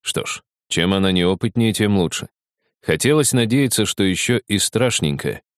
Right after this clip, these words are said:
если дело дойдет до личной встречи. Таких Пава охмурял с легкостью. Красавицы привыкли к обходительности, дурнушкам же просто льстило внимание с его стороны. "Сиуканен,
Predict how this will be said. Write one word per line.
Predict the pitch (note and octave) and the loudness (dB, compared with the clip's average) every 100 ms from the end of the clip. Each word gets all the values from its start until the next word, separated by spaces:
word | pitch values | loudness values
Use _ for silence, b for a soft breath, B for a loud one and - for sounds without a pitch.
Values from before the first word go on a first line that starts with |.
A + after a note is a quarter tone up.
| _ | _
если | - F2 - G2 | 0 2 2 2
дело | F#2+ G#2 F2 | 4 2 2
дойдет | F2 E2+ F#2+ | 2 2 0
до | E2 | 0
личной | E2 D#2+ E2 D#2 | 0 -2 -2 -4
встречи. | - F#2 D#2 - - _ _ _ _ - | 0 -2 -2 -8 -14 _ _ _ _ 0
Таких | F2+ F#2+ F3 D#3 | 0 2 2 2
Пава | - C#3+ C3 B2+ | 2 2 2 2
охмурял | G2+ G#2+ G2+ F#2 A#2 G#2+ | 0 0 2 2 2 0
с | - | 0
легкостью. | G2+ - D#2+ - - - _ _ _ | 0 0 -4 -4 -6 -12 _ _ _
Красавицы | G#2 A#2+ - F3+ D#3+ - | 0 2 2 2 2 0
привыкли | A#2+ C3 D3+ E3 E2 | 0 2 2 2 0
к | E2+ | -2
обходительности, | - F2 E2+ D#2+ D2+ C#2+ - - - | -2 0 0 0 -2 -2 -6 -8 -8
дурнушкам | D2+ G2+ A2 D#3+ - D#3 D3 | 0 2 2 0 0 0 2
же | C#3 | 2
просто | B2+ B2+ D#3 - | 0 0 0 0
льстило | A#2 G2+ - F#2+ A2+ | 0 0 0 2 2
внимание | F2 E2 E2 E2 D#2+ | 2 2 2 0 0
с | - | -2
его | D2 C#2+ | -2 -4
стороны. | - - C2 G1+ - _ _ _ _ _ - | -6 -6 -8 -10 -20 _ _ _ _ _ -4
"Сиуканен, | - C#3+ D#3 D#3+ D#3 D3+ | 2 2 2 2 2 0